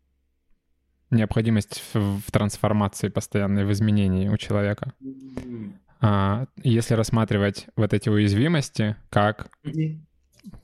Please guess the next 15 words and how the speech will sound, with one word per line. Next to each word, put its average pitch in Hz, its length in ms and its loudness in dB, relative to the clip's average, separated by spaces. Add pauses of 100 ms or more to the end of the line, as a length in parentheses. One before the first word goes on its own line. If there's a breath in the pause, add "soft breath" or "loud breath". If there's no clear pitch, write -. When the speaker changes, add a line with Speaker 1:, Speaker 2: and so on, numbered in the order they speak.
(160)
Speaker 1:
как, 107 380 0 (220)
а, 98 560 2 (600)
места, 120 560 0
где 104 460 2
человек 101 420 0
не 104 120 2
прав. - 300 -2 (960 soft breath)
Есть 110 240 2 (100)
Speaker 2:
Не 110 140 4
Speaker 1:
такая - 0 -
Speaker 2:
прав. 104 400 2 (560)
Speaker 1:
Да. 107 380 2 (480)
Есть 120 140 4
такое 117 240 2
мнение, 135 520 2